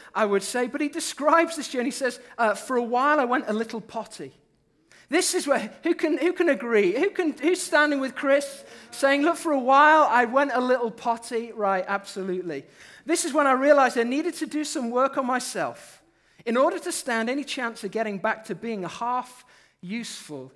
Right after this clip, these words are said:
human being." I love that. I needed to do some work on myself. Do you know, that is the spiritual life, isn't it?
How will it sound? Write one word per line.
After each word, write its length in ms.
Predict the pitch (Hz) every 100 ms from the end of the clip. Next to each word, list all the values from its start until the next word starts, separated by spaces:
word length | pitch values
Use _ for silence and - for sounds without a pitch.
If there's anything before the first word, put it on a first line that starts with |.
| _ _ _
human 300 | - 208 226
being." 120 | 311 339
I 380 | 415 415 453 494
love 140 | -
that. 260 | 466 254 - - _ _ _ _ 320
I 80 | 381
needed 200 | 427 370
to 80 | 359
do 140 | 330
some 240 | 320 311 233
work 300 | 226 226 277
on 80 |
myself. 420 | 277 330 330 466 - -
Do 120 | -
you 40 | 415
know, 260 | 349 202 - -
that 320 | 196 294 359
is 260 | 415 359 -
the 140 | -
spiritual 840 | 254 - - - 262 294 302 339 330
life, 400 | 359 - 214 208
isn't 220 | 202 247
it? 180 | 359